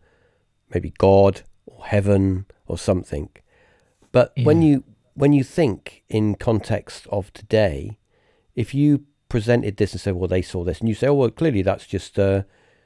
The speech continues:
Speaker 1: you know, it's a U F O, it's an identified flying object, something's in the, something's in the sky." And remember back then there was nothing, there was nothing in the sky apart from birds and clouds,
Speaker 2: Mm-hmm.
Speaker 1: you know?
Speaker 2: Yeah.
Speaker 1: It reminds me,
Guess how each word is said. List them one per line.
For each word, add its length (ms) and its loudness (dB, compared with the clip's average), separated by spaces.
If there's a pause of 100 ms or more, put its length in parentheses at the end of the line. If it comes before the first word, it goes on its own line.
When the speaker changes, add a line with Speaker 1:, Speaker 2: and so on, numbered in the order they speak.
Speaker 1:
you 100 -2
know, 120 6
it's 140 -10
a 200 0
U 180 2
F 140 -2
O, 120 0
it's 120 -8
an 80 -2
identified 460 -2
flying 260 -2
object, 340 -6
something's 320 -2
in 100 0
the, 100 -4 (340)
something's 280 2
in 100 4
the 60 4
sky." 500 0 (680)
And 180 6
remember 340 6
back 220 2
then 200 4
there 100 6
was 140 0
nothing, 440 0
there 80 -2
was 120 -2
nothing 240 2
in 120 4
the 60 -2
sky 300 0
apart 260 0
from 140 -4
birds 580 0
and 140 -4
clouds, 640 -4 (220)
Speaker 2:
Mm-hmm. 440 0
Speaker 1:
you 80 4
know? 200 4 (320)
Speaker 2:
Yeah. 180 -2 (160)
Speaker 1:
It 120 4
reminds 540 8
me, 340 4